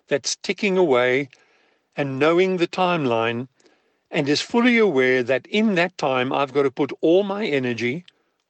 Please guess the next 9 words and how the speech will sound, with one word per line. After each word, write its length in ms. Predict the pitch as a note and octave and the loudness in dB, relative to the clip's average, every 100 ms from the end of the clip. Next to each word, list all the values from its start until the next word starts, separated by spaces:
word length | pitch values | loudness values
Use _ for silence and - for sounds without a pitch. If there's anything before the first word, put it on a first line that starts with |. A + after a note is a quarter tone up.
| - | 0
all 180 | C#3+ E3 | 2 4
my 220 | F3+ G3+ | 2 0
effort, 480 | C3 - D#3+ - - _ _ _ _ _ _ - - | -2 -4 -8 -8 -20 _ _ _ _ _ _ -16 -2
all 180 | C#3+ D#3 | 0 2
my 200 | G3 G#3+ | 0 -2
passion, 560 | D#3 C3+ - D3 G3 _ _ _ _ _ _ _ | -2 -2 -2 -2 -4 _ _ _ _ _ _ _
all 200 | C#3+ C3+ | 0 2
my 160 | C#3 C#3 | 2 0
skills, 800 | - - E3 F3 A#3 B3+ - | -2 0 2 2 0 -2 -6